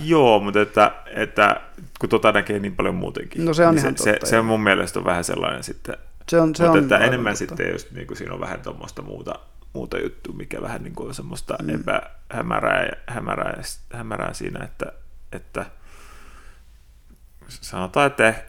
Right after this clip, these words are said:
Speaker 1: ehkä silleen, että, tai se, se nyt on, että Oswald ei ole mikään täys pätsi,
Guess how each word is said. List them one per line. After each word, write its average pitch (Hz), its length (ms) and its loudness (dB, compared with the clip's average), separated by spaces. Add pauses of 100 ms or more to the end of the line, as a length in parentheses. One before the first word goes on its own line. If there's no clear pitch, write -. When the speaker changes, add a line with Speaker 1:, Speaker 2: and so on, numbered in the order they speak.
Speaker 1:
ehkä 107 380 0 (220)
silleen, 95 480 2
että, - 360 0 (560)
tai 113 180 6
se, 131 160 4
se 139 160 4
nyt 160 140 4
on, 113 140 8
että 92 280 2 (680)
Oswald 139 400 4
ei 107 120 4
ole 110 80 0
mikään 107 320 2
täys 98 200 2
pätsi, - 540 -2